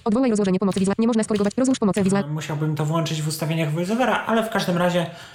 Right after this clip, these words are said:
Speaker 2: działa to tak samo jak przeciąganie, e, okien czy zmiana rozmiaru okien,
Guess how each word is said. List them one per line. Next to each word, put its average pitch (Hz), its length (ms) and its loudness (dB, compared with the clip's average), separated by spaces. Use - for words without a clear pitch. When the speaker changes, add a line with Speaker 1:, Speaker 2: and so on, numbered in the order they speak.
Speaker 2:
działa 185 260 0
to 180 120 -2
tak 180 160 -2
samo 180 200 2
jak 165 180 -2
przeciąganie, 180 1000 0
e, 151 500 2
okien 175 640 0
czy 165 160 -4
zmiana 160 340 0
rozmiaru 156 460 0
okien, 190 420 0